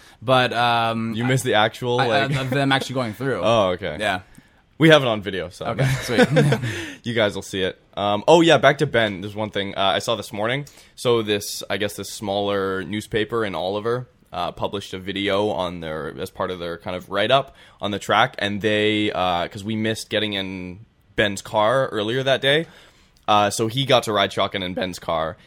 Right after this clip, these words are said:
Speaker 2: and he has video of it, and it's, it's hilarious. This guy's clearly never been in any sort of high-performance driving situation. He's in the passenger seat.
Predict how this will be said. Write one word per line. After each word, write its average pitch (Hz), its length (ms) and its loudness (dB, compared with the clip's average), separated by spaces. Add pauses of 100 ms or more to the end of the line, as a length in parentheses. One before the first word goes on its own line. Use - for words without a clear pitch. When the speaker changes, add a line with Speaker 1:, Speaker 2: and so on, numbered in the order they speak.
(120)
Speaker 2:
and 107 120 -4
he 113 100 0
has 107 140 0
video 107 340 2
of 92 120 2
it, 90 140 -2
and 101 140 -4
it's, 101 220 -8
it's - 220 -16 (120)
hilarious. 101 520 -2
This 95 120 -14
guy's 101 240 -2
clearly 131 500 -2
never 113 260 0
been 98 320 -4
in 92 280 -6
any 101 240 -4
sort 101 260 -4
of 92 140 -6
high-performance 95 600 -6
driving 90 340 -4
situation. 117 460 -6
He's 113 120 -10
in 127 80 -8
the 139 80 -8
passenger 101 380 -4
seat. 90 260 -10